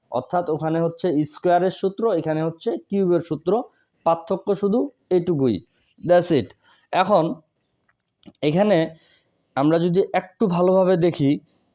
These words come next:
যে আমি তোমাদের সূত্রগুলো কিন্তু অবশ্যই সুন্দর করে সাজাই দিছি। আমি তোমাদেরকে বলবো সূত্রগুলো একটু পর্ব নয় থেকে একটু দেখে নিবা, কারণ যেহেতু এগুলো ঘনের, ঘনের অঙ্ক, আর ঘন সূত্রগুলো আমি সুন্দর করে ওখানে সাজাই দিছি। যেভাবে সাজাই দিছি তোমরা একটু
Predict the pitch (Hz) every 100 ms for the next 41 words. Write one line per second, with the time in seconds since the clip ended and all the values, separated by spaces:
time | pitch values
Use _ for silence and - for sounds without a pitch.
0 | - 135 143 139 147 175 170 180 180 185
1 | 185 180 196 196 190 196 180 170 165 180
2 | 175 175 170 165 160 151 147 147 147 165
3 | 190 156 151 151 147 143 139 151 165 185
4 | 214 - 165 160 151 156 139 - 208 254
5 | _ _ _ 165 156 151 156 143 147 165
6 | 165 175 165 202 175 - 139 139 143 139
7 | 143 180 175 139 143 143 139 139 151 156
8 | 147 120 127 147 156 156 _ _ _ _
9 | - 127 135 156 160 147 139 185 254 -
10 | - _ - 113 110 127 165 175 160 156
11 | 143 147 143 139 151 143 139 139 127 143
12 | 170 139 131 127 127 196 165 156 180 180
13 | - 156 160 160 160 254 - _ _ _
14 | 147 143 143 143 175 247